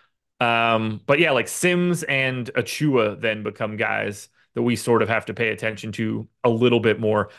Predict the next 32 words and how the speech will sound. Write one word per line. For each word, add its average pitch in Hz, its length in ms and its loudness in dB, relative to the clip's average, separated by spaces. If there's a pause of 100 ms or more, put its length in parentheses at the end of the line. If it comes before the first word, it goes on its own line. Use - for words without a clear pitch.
They 120 120 -2
didn't 156 240 0
go 147 140 4
to 139 60 2
Malachi 135 460 0
Flynn, 123 520 -2 (400)
Ryan 123 240 -2
Arcidiacono, 117 640 0
or 110 100 2
Charlie 110 300 0
Brown 113 340 -2
other 110 180 -2
than, 104 300 -8 (240)
uh, 107 400 0
blowout 113 460 0
time 107 260 -4
yesterday. 107 580 -2 (180)
So 139 120 -2
they 147 160 2
were 190 200 6
willing 143 480 2 (240)
to 139 200 0
lock 135 380 2
in 113 420 -2 (1080)
an 139 140 -2
eight-man 131 560 -2
rotation. 110 640 -4 (880)
That - 360 -4 (680)
tells 127 300 4
you 113 140 4
a - 20 8
lot. 104 380 2